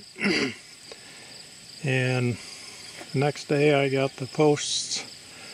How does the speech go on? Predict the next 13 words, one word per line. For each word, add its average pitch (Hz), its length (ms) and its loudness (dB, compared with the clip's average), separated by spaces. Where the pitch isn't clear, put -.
leveled, 147 400 0
squared, 143 600 2
the 131 80 -2
holes 139 380 4
drilled 139 320 4
for 139 180 -2
the 120 100 0
pivot, 185 400 2
and 131 120 2
the 117 60 0
bracing 139 500 2
all 120 260 2
on. 131 300 2